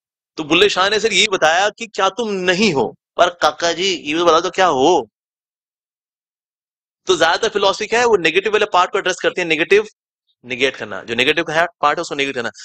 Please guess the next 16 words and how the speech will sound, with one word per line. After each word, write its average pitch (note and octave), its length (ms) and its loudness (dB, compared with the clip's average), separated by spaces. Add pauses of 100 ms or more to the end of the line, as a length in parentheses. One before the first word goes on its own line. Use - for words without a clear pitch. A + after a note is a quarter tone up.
(180)
पर - 100 0
positive F3 500 2
को - 100 -10
अफर्मेशन A#3 760 -2
करना, E3+ 240 0
उसको D3 260 0
affirm G3 440 0
करना, F#3 280 0 (1160)
ये C#3+ 80 -2
इनकी D#3+ 140 -4
philosophy D3 320 -2
का D3 80 0
part B2 200 0
ही B2 60 -12
नहीं A2 120 -12
है। F#2+ 40 -16